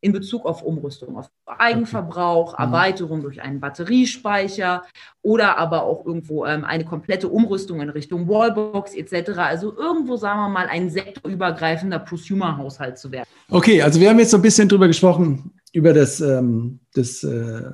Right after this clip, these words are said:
Speaker 2: Post-E-E-G-Thema, über das Auslaufen der Förderung, über dieses, diese Smart-Meter-Problematik. Also irgendwie ist da ganz schön viel Unruhe drin, so an dieser, an dieser Kundenschnittstelle.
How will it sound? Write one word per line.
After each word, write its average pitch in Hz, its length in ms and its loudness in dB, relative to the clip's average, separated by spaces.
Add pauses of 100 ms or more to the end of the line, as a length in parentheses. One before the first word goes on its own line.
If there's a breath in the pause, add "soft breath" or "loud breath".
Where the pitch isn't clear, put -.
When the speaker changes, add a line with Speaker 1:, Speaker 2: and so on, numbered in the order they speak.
(240)
Speaker 2:
Post-E-E-G-Thema, 196 1900 4
über 147 160 0
das 143 180 0
Auslaufen 156 640 0
der 135 120 0
Förderung, 180 840 0 (260 loud breath)
über 143 240 0
dieses, 135 400 -4
diese 135 220 -2
Smart-Meter-Problematik. 160 1200 0
Also 160 300 2 (240 loud breath)
irgendwie 190 240 6
ist 196 100 4
da 202 60 6
ganz 196 180 6
schön 202 80 8
viel 175 180 6
Unruhe 180 520 8
drin, 143 300 4
so 156 180 4
an 147 160 4
dieser, 143 420 2
an 143 80 -2
dieser 135 220 0
Kundenschnittstelle. 160 1160 2